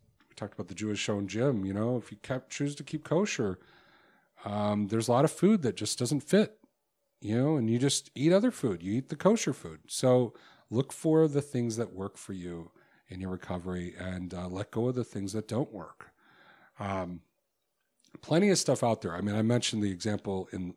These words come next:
in last week's episode about movies. You know, I've just pursued a lot more older movies, um, because there's less threats.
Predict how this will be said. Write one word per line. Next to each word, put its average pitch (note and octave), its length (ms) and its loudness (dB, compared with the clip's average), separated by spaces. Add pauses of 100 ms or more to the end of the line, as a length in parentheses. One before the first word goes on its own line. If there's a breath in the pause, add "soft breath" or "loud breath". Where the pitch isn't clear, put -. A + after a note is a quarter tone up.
in G2 80 -6
last G2+ 280 -4
week's F#2+ 160 -6
episode F#2 440 -6
about F2+ 360 -8 (280 loud breath)
movies. A#2+ 600 4
You G2 60 -6
know, A#2+ 300 2
I've B2 240 2
just - 240 -4
pursued C3 440 0
a B2+ 60 4
lot B2 240 0
more B2 220 2
older C#3+ 300 2
movies, C3+ 640 0 (640 soft breath)
um, F#2 220 -8
because G2+ 580 -6
there's G2+ 220 -4
less - 260 -6
threats. - 480 -12